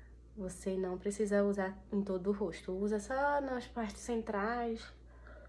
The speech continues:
que já vai funcionar muito bem, tá? Finalizei a pele aqui bem simples, estou com a pele pronta e olha só o resultado da maquiagem. Hum, bem bonita.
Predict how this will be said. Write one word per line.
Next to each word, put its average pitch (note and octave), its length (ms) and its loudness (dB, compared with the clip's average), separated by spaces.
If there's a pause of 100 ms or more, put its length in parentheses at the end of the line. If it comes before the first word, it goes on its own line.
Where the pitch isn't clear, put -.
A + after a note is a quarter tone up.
(420)
que A3 160 4
já G#3 180 6
vai G3+ 160 4
funcionar A3 440 -2
muito G#3 320 4
bem, A#3 260 2
tá? F#3+ 220 -4 (760)
Finalizei A3+ 540 4
a G#3+ 40 0
pele G#3 240 0
aqui G3 220 -2
bem G3+ 220 0
simples, C4+ 800 0
estou - 360 -2
com G3 100 -6
a F#3 80 -2
pele F3+ 240 -4
pronta G#3+ 520 2
e G#3 80 4
olha G3+ 180 4
só A#3 140 -6
o A3 40 -4
resultado G#3 300 -2
da F#3 80 -2
maquiagem. F#3 600 -4 (280)
Hum, G#3 540 2 (480)
bem G3 140 0
bonita. G3+ 380 -2